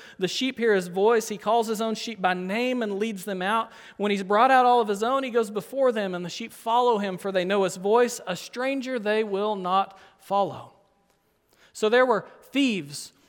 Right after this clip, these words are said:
and robbers and strangers. And Jesus starts by making it clear that he is none of these. He is the good shepherd. And the way that we define good comes straight from our key verse,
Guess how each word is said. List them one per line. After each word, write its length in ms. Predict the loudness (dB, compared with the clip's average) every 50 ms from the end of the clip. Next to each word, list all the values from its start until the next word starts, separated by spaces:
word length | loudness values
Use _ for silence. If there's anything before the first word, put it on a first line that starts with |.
| _ -8
and 220 | -6 -4 -2 0
robbers 600 | 2 4 4 6 4 4 2 0 -2 -6 -10 -16 -20 -20 _ -8
and 160 | -8 -6 -6
strangers. 880 | -8 -10 -8 -6 -4 -2 -2 -2 -4 -6 -8 -10 -12 -12 -14 -16 -18 -20 _ _ _ _ _ _ -10 _
And 140 | -4 -2 -2
Jesus 400 | 0 0 0 2 0 -2 -4 -4
starts 500 | -6 -2 2 4 4 4 4 2 0 -2
by 160 | 0 0 2
making 360 | 2 0 -2 -2 -2 -4 -4
it 140 | -4 -6 -8
clear 460 | -10 -10 -6 -4 0 2 4 4 4
that 140 | 2 0 -4
he 260 | -6 -6 -6 -2 2
is 260 | 2 2 2 0 -6
none 400 | -10 -8 -8 -6 -4 -4 -4 -4
of 180 | -4 -6 -8 -8
these. 520 | -10 -10 -10 -10 -14 -16 -16 -18 -18 -20 _ _ _ _ _ _ _ _ _ _ _ _ _
He 160 | _ -6 -4
is 160 | -4 -4 -4 -6
the 80 | -10
good 260 | -10 -6 -6 -6 -6
shepherd. 520 | -6 -8 -8 -6 -8 -8 -8 -12 -16 -16 -18 _ _ _ _ _ _ _ _ _ _ _ _ _ _ -10
And 180 | -6 -4 -4
the 60 | -4
way 400 | -4 -4 -2 0 0 0 0 0
that 220 | -2 -4 -6 -6 -6
we 220 | -6 -6 -4 -4
define 600 | -4 -6 -8 -8 -8 -6 -6 -6 -6 -8 -10 -10
good 420 | -8 -8 -6 -6 -6 -8 -10 -12 -18 -20 _ _ _
comes 240 | _ -12 -10 -10 -12
straight 440 | -14 -14 -10 -6 -6 -4 -6 -6 -8
from 200 | -12 -12 -10 -8
our 220 | -6 -6 -6 -6
key 340 | -6 -10 -16 -16 -12 -12 -10
verse, 480 | -10 -8 -8 -8 -10 -12 -14 -16 -18